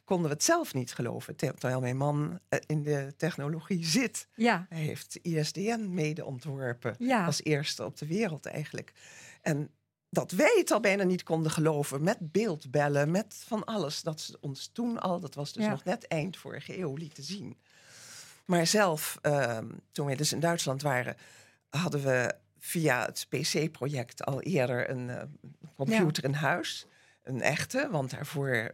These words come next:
Speaker 1: een Commodore'tje.
Speaker 2: Nee, bestond dat niet.
Speaker 1: Nee.
Speaker 2: Nee.
Speaker 1: En daar kon ik op internet bankieren ook. En, ehm,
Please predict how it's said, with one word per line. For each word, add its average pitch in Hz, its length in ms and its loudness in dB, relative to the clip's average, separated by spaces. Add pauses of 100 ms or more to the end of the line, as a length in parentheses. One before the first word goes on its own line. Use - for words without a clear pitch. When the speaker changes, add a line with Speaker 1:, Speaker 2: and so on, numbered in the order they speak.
(140)
Speaker 1:
een 135 300 -12
Commodore'tje. 175 640 4
Speaker 2:
Nee, 220 100 -4
bestond 196 400 0
dat - 160 -10
niet. 202 100 2
Speaker 1:
Nee. 214 400 0
Speaker 2:
Nee. 180 160 -2
Speaker 1:
En 143 320 0 (280)
daar 202 220 4
kon 156 200 0
ik - 100 -2
op 127 120 -6
internet 180 480 2
bankieren 233 540 0
ook. - 300 -2 (500)
En, 165 380 2
ehm, 151 460 -2